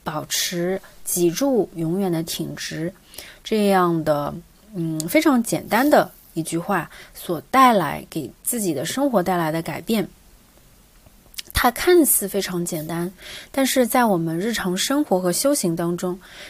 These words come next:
其实是无比的重要的。因为这个简单的仪式呢，不仅会让你的身体处于最佳的精神状态，也会让你的身体保持更多的觉知。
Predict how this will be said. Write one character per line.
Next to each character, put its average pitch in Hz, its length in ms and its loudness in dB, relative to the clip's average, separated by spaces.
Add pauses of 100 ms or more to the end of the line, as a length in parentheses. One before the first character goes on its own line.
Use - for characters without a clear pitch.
(100)
其 - 220 -4
实 175 140 -6
是 170 220 -6 (200)
无 190 160 0
比 240 180 4
的 - 140 -10
重 208 240 0
要 135 160 -2
的。 - 100 -14 (680)
因 285 100 4
为 285 220 8
这 320 120 -2
个 247 140 6
简 170 380 -4
单 262 180 2
的 262 120 4
仪 165 220 -2
式 202 260 0
呢， 190 140 2
不 185 160 -2
仅 156 200 -2
会 190 240 0
让 180 280 2
你 156 80 -2
的 165 140 -8
身 311 320 4
体 - 260 -6
处 - 220 -6
于 113 240 -6
最 220 240 2
佳 254 400 -2
的 202 220 0 (400)
精 302 240 2
神 160 200 -4
状 156 220 -6
态， - 180 -6 (500)
也 180 120 4
会 262 220 8
让 240 180 2
你 165 80 0
的 143 100 -6
身 233 280 -4
体 - 320 -10
保 139 180 -8
持 - 280 -10
更 214 280 0 (140)
多 285 260 2
的 180 300 2
觉 139 340 -10
知。 233 300 -6